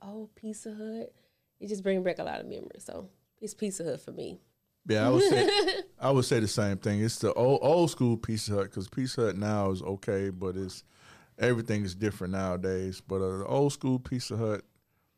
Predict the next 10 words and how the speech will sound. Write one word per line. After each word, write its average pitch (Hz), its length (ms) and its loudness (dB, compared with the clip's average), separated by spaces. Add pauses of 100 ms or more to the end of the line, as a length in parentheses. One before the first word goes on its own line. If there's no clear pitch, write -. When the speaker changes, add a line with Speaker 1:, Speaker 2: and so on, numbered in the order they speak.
(420)
Speaker 2:
the 90 100 -4
pizza 131 440 -2
selections, 104 1160 -2
the, 92 460 -8 (640)
uh, - 80 -12 (100)
the - 80 -12
salads, 123 960 0
the 98 180 -4
desserts, 98 680 0
everything. 120 640 -4